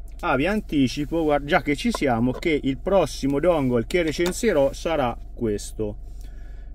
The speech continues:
Questo è presente su Amazon Italia. Come vi faccio vedere,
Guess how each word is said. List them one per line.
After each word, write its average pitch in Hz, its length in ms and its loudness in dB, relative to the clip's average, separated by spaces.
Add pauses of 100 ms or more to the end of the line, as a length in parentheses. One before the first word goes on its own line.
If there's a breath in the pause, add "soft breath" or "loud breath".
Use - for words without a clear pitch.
Questo 190 400 4
è 139 60 4
presente 139 600 0
su 147 380 -2
Amazon 120 480 -2
Italia. 196 600 2 (760 loud breath)
Come 156 320 0
vi 139 120 2
faccio 147 400 0
vedere, 135 680 2